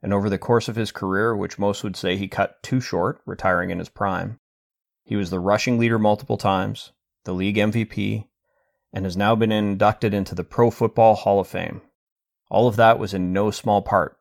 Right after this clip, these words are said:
due to his agility. I had the pleasure of seeing him play in person, and he appeared to move laterally just as fast as he could run straight ahead,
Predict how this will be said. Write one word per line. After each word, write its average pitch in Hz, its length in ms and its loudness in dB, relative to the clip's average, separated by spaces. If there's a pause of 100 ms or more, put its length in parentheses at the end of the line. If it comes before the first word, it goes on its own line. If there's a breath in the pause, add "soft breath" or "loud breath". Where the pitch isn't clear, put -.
due 92 120 -4
to 87 120 -6
his 92 160 -8
agility. - 520 -12 (2000)
I 110 100 -4
had 156 100 0
the 127 80 -2
pleasure 113 360 4
of 98 80 0
seeing 107 240 -2
him 95 120 0
play 101 160 0
in 92 80 -2
person, 95 520 -4 (360)
and 110 100 -2
he 107 60 2
appeared 143 420 4
to 127 80 0
move 117 260 2
laterally 95 680 6
just 156 280 -2
as 139 140 -4
fast 110 320 2
as 95 80 -10
he 98 80 -4
could 98 140 -6
run 92 160 0
straight 90 320 -4
ahead, 87 400 -4